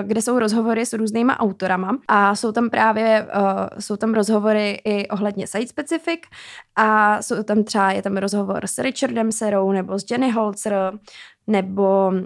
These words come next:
no, no, prostě s těma jako nejslavnějšíma umělcema, myslím, že tam je i Jean-Claude a Christo, a můžete si tam přečíst,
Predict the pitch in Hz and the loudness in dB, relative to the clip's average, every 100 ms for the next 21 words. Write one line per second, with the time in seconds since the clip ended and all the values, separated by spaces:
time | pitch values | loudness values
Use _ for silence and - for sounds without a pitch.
0 | - 208 208 - 220 - 220 - 226 - | 0 4 4 4 2 2 -4 -4 -8 -2
1 | 220 202 226 208 214 254 254 254 - 262 | 0 2 2 2 2 2 2 2 2 0
2 | - 208 202 196 226 220 214 214 208 208 | 4 4 4 2 0 0 0 0 0 -2
3 | - 208 202 202 202 196 190 190 208 240 | 0 0 2 0 0 -2 -2 -8 -4 -4
4 | - 269 - - - - 226 226 226 220 | 0 -2 -2 -20 -20 -4 0 2 2 2
5 | 226 220 220 214 - 233 | 2 0 0 -2 -4 -6